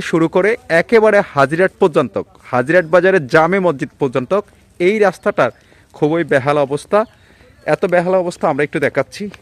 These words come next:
এখান দিয়ে কোনোভাবে ছোটোখাটো যানবাহনও চলাচল করতে পারে না। এ-, এটা হচ্ছে বৈরাগিয়া তসির মিয়ার একেবারে পোল থেকে শুরু করে একেবারে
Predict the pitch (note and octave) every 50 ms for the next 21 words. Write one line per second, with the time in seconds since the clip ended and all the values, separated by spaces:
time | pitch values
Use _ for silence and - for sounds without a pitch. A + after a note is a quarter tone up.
0 | - _ _ _ _ _ _ - - _ _ _ _ _ _ _ - - - _
1 | - _ - _ - - - - _ - _ - _ - - - F3 F3 - -
2 | G3+ G3+ G3 A3 A3+ - - F3+ F#3 F3+ G3 G#3 G#3 E3+ D#3+ D3+ D#3+ D#3 F#3 G3
3 | G3+ G#3 G#3 A3 - - - C3+ B2 - _ _ _ - _ - - - - -
4 | - F#3 E3+ F#3+ - G#3 F#3 G#3+ F#3 D#3 E3 D#3+ D#3 D#3 D#3 D#3 C#3 F#3 F3+ F#3+
5 | G#3+ C4+ F4 - _ _ - - - F#3 D#3+ D#3 D3 - D#3+ C#3 - C#3+ C3 -
6 | - B2+ G#2+ C3 A2+ G#2+ F#2 F2+ - G#3 - - - D#3+ - E3+ E3+ D#3+ - -
7 | - G#3 G#3+ A3+ G3+ - - - A#2+ C3 E3+ G#3 G#3+ A3 G#3+ G3 E3+ F3+ F3 E3+
8 | F#3 A3 C#4 - - - - - - - - - - E3+ F3 E3 - A3 A3+ A3
9 | G#3+ G#3+ A3+ A3 A3+ A#3 A#3+ - - - E3+ F3+ - A3 G#3+ F#3+ G#3 G#3 G#3+ G#3
10 | - - - - F#3+ G3 G#3+ A3 - - A#3 A3 - A#3 - - F#3+ E3+ F3 E3
11 | - G3 G3+ A#3 C4+ F4+ - - - - - - - D#3+ D3 D3+ D#3